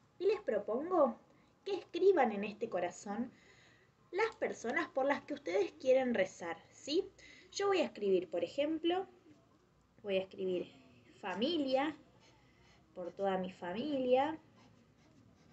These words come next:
Voy a escribir Ámbar, por mi hija Ámbar, Rami. ¿Te acordás que yo tengo una hija que se llama Ámbar?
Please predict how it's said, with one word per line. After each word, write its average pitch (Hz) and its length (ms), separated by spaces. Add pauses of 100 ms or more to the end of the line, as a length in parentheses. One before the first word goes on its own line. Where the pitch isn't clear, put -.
(640)
Voy 226 140
a 226 60
escribir 190 460
Ámbar, 269 600 (640)
por 202 200
mi 185 220
hija 185 300
Ámbar, 220 480
Rami. 247 300
¿Te 208 100
acordás 202 320
que 302 120
yo 220 120
tengo 214 160
una 196 180
hija 311 240
que 220 120
se - 100
llama 190 300
Ámbar? 294 480